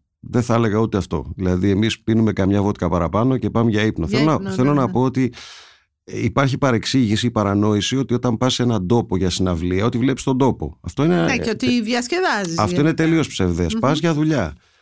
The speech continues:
Speaker 1: Δεν λέω ότι αυτή η δουλειά δεν είναι ευχάριστη. Επίσης, δεν λέω, υπάρχουν άλλοι που δεν έχουν δουλειά ή που δεν κάνουν διακοπές.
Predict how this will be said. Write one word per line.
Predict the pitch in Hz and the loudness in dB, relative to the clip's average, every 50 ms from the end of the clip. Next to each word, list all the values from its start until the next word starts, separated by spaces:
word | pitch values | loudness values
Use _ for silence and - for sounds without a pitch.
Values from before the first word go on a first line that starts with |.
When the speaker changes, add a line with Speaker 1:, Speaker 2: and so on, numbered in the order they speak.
| _ _ _ _ _ - - _ | _ _ _ _ _ -20 -14 _
Speaker 1:
Δεν | - 98 110 120 | -2 0 2 2
λέω | 127 139 139 | 4 2 2
ότι | 135 135 123 107 | 2 2 2 0
αυτή | 95 92 - - 113 | 0 -2 -2 -2 0
η | 107 | 0
δουλειά | 95 85 98 95 98 92 | 0 0 0 0 2 0
δεν | 98 98 | 2 2
είναι | 98 90 | 0 0
ευχάριστη. | 87 - 95 92 87 85 - - - 95 113 113 - _ _ _ | 0 0 -2 -2 0 -2 -4 -4 -4 -4 -4 -4 -8 _ _ _
Επίσης, | - 101 - - 127 117 127 131 127 | -8 -8 -4 -2 -4 -2 -2 -4 -2
δεν | 113 131 127 | -2 -2 0
λέω, | 123 123 123 131 147 139 123 | 0 0 0 0 0 0 -2
υπάρχουν | 90 - - 123 120 131 139 | -2 -2 -4 -2 -2 0 0
άλλοι | 143 135 | -2 -2
που | - 117 | -2 -2
δεν | 123 131 139 | 0 2 2
έχουν | 143 139 - 127 104 | 2 2 0 0 0
δουλειά | 101 101 110 131 151 160 | 2 2 2 2 2 0
ή | 151 | 0
που | 156 | 0
δεν | 143 147 143 | -2 -2 0
κάνουν | 131 160 160 160 151 | 2 2 2 4 2
διακοπές. | 139 147 139 - 131 - 135 101 90 - | 2 0 -2 -2 -2 0 2 2 2 0